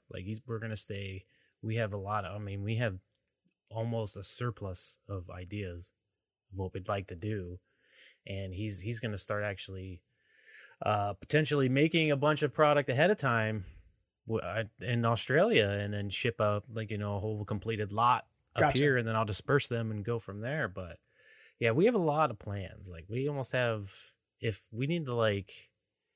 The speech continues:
Speaker 1: if, if we could, uh, release one thing a day for, like, the rest, for, like, the next year from now, we probably could. <laughs>
Speaker 2: <laughs>
Speaker 1: If we wanted to.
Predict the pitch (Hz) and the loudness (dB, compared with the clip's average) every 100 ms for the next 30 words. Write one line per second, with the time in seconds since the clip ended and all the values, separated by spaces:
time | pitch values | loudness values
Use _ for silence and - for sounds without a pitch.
0 | _ _ - - 113 _ _ - - 135 | _ _ -14 -10 -10 _ _ -8 -4 -4
1 | - 135 131 123 113 107 101 95 92 92 | 2 2 2 0 0 -2 -2 -6 -8 -12
2 | - _ _ _ _ _ 110 113 139 123 | -16 _ _ _ _ _ -6 0 4 4
3 | 127 107 120 117 127 117 92 101 101 107 | 2 2 2 4 2 2 0 -2 0 0
4 | 120 131 _ _ _ - - 98 104 101 | -2 -4 _ _ _ -14 -6 -2 -2 -4
5 | 92 104 - - - - _ - 107 104 | -4 -2 -2 -6 -16 -20 _ -8 -6 -4
6 | 101 101 104 - 107 101 104 113 131 127 | -4 -6 -4 -6 -4 -2 -2 0 -2 -4
7 | - 143 139 147 151 143 127 127 117 95 | -2 0 4 4 6 4 2 0 0 -4
8 | 90 - 82 78 - - 151 - 269 311 | -6 -8 -12 -14 -20 2 2 12 12 12
9 | 254 320 185 285 311 277 - 392 220 - | 12 12 12 10 10 6 6 6 6 8
10 | 233 220 247 240 - - 294 220 240 233 | 6 8 8 8 6 12 12 12 10 8
11 | - 208 - 220 214 226 | 8 6 6 6 6 6